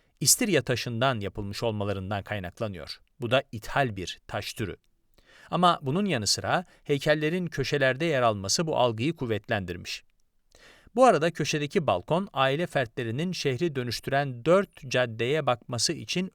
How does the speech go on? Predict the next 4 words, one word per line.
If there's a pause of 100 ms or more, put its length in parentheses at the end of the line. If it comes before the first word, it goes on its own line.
özel
olarak
tasarlanmış. (640)
Evet,